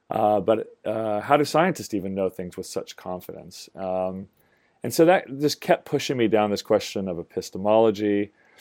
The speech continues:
Uh, and by the end of seminary, I was also very interested in, in sacraments. Uh, and I initially was gonna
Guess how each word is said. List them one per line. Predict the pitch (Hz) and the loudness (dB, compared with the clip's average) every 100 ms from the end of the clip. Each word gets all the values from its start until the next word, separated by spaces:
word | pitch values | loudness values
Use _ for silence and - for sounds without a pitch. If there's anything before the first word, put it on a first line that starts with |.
| - _ _ | -20 _ _
Uh, | 110 107 104 | 2 4 4
and | 110 | 4
by | 117 | 4
the | 131 | 6
end | 180 | 4
of | 160 | 2
seminary, | - 131 117 110 98 | 2 0 2 4 4
I | |
was | 98 | 6
also | 120 113 98 | 4 4 0
very | 107 107 | 0 0
interested | 98 - - 92 | -2 -8 -8 -6
in, | 87 78 | -8 -10
in | 92 | -12
sacraments. | - 95 - 85 73 73 - - - - | -4 -4 -4 -10 -12 -14 -18 -18 -16 -10
Uh, | 87 85 | -8 -6
and | 90 | -4
I | 92 73 92 95 | -4 -4 -6 -6
initially | 117 185 220 135 | -6 -4 0 0
was | 95 | 0
gonna | 101 95 92 | -4 -4 -4